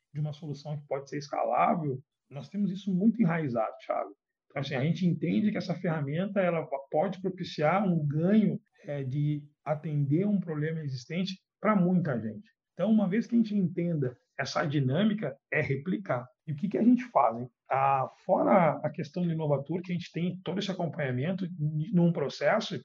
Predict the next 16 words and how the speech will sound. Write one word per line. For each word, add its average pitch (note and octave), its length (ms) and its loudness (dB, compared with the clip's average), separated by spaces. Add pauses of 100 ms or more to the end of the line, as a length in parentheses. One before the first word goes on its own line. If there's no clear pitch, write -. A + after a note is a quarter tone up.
tem F3+ 160 -4
toda G#3+ 240 0
uma, G#3+ 280 8
uma D3+ 160 -4
questão F3+ 400 -6
nossa F#3 340 0
de F#3 100 -2
tá F3 180 4
ativando E3+ 720 -2 (160)
rede E3 200 -4
de C3+ 60 -4
relacionamento D3+ 800 -2
e D#3 40 -4
buscando E3 480 -2
informações. D3 600 -4
Hoje, G#3 400 2